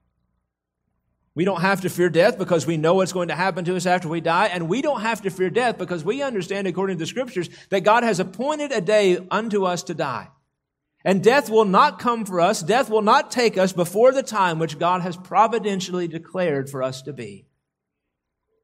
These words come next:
He says Christ was the inspiration of life. As Paul looked at his life, he could see that everything he wanted to live for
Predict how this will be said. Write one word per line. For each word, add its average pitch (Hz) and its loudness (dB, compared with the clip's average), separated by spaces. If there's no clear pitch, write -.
He 156 -2
says 170 0
Christ 185 2
was 175 -2
the 175 0
inspiration 190 2
of 143 -4
life. 147 0
As 135 -4
Paul 226 4
looked 226 4
at 190 -2
his 196 0
life, 202 0
he 240 0
could 220 0
see 247 -4
that 190 -2
everything 254 4
he 233 0
wanted 240 2
to 208 2
live 202 2
for 262 -2